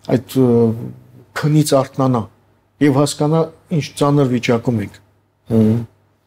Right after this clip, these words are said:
Speaker 2: Այս օրերին, որ դուք Հայաստանում եք, գիտեմ, հանդիպումներ եք ունեցել, տարբեր հանդիպումներ, բազմաթիվ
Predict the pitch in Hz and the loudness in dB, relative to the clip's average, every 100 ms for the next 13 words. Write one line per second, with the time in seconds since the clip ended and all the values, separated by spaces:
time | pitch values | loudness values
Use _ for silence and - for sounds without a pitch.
0 | _ - _ _ _ _ _ 147 170 180 | _ -20 _ _ _ _ _ -2 0 2
1 | 190 190 190 180 156 151 139 139 156 156 | 2 2 0 -2 -2 -4 -6 0 0 0
2 | 156 160 196 - 120 131 160 - - 104 | -2 -2 -2 -4 -4 -2 -2 -4 -12 -6
3 | 110 120 131 131 131 131 110 95 98 90 | -2 -2 -2 -2 0 2 0 0 -2 0
4 | 101 - - - _ _ 104 104 127 117 | -4 -4 -12 -20 _ _ -2 0 2 0
5 | 107 98 95 101 107 117 - 92 98 92 | -2 -4 -6 -6 -4 -2 0 0 0 -2
6 | 98 | -4